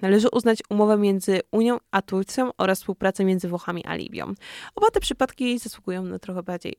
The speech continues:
szczegółowe omówienie. W przypadku Turcji jest nam potrzebny pewien kontekst. Mianowicie Unia Europejska oferuje nam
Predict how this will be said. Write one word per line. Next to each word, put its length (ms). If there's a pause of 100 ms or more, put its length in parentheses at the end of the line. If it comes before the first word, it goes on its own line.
(100)
szczegółowe 640
omówienie. 460 (1400)
W 80
przypadku 460
Turcji 360
jest 120
nam 320 (640)
potrzebny 360
pewien 320
kontekst. 640
Mianowicie 500 (300)
Unia 180
Europejska 500
oferuje 480
nam 280